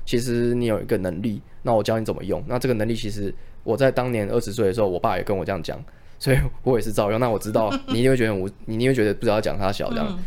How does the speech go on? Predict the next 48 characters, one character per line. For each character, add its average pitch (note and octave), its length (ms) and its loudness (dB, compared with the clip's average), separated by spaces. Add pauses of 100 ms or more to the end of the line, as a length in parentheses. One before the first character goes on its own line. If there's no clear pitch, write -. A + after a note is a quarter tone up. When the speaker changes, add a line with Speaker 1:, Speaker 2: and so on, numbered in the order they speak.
(200)
Speaker 1:
那 C3 80 4
你 G2 80 0
现 A#2 100 2
在 A2+ 60 2
可 A2 80 -2
以 - 20 0
去 F#2+ 140 -6
试 - 180 -8
试 E2 80 -8
看 - 180 -6
这 - 40 -6
样。 - 120 -6
Speaker 2:
嗯。 - 720 -8
Speaker 1:
那 B2 80 -2
他 C#3 140 4
就 C3 80 4
在 B2+ 80 4
衣 A#2 140 0
柜 A2+ 160 2
里 F#2 60 -2
面， G#2 100 -2
就 G2+ 80 -4
是 G#2 240 0
想 F#2+ 280 0
象， G#2+ 220 2
就 G#2+ 80 -2
是 A2 160 -2
那 G#2 100 0
个 F#2 240 0 (120)
回-， - 160 -8
回 G#2 180 2
到 A2+ 100 4
过 A2+ 160 0
去 A2 120 -2
的 G2+ 60 0
那 F#2+ 120 0
段， F#2 160 -2
他 C#3+ 160 2
就 E3 60 4
可 D#3+ 120 0
以 A#2+ 40 4
回 A#2 260 0
到 B2 240 2
那 D3+ 100 0
个 - 120 2
时 - 160 -4
间 F2+ 200 0
点。 E2+ 140 -4